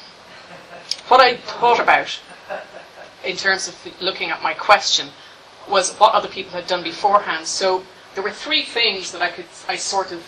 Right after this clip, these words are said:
semi-categorized other literature into. And that was, the first one would be the, the kind of the empirical approach to education. So measuring student outputs, measuring grades, measuring retention, their satisfaction, um, doing things,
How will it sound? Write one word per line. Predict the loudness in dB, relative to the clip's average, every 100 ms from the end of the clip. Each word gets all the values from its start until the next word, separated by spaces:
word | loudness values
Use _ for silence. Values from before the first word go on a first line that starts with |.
| -18
semi-categorized | -8 -6 -6 -4 -4 -4 -8 -6 -6
other | -8 -8
literature | -10 -10 -10 -12
into. | -12 -14 -14 -14 -20 -20 -20 -20 -20 -20 -20 -20 -6 2
And | 8
that | 8 6
was, | 0 0 -4
the | -6
first | 2 2 2
one | 0 -2
would | 0
be | 0 0
the, | -2 -4 -6 -10
the | -6
kind | -6 -6
of |
the | -8 -10
empirical | -10 -4 -4 -4 -10
approach | -8 -6 -6 -6
to | -6 -6
education. | -6 -8 -8 -8 -8 -8
So | -4 -4
measuring | -2 -2 -2 -4
student | -4 -6 -8 -10
outputs, | -12 -12 -18 -16 -8
measuring | -4 -4 -4 -8 -10 -16 -20 -20 -10
grades, | 0 2 2 -2 -6 -4
measuring | -4 -4 -10
retention, | -10 -8 -6 -6 -8 -10 -18 -16
their | -10
satisfaction, | -4 -4 -4 2 2 2 -6 -8 -20 -20 0 8
um, | 8 6 -14 -4
doing | 0 0
things, | 0 -8 -12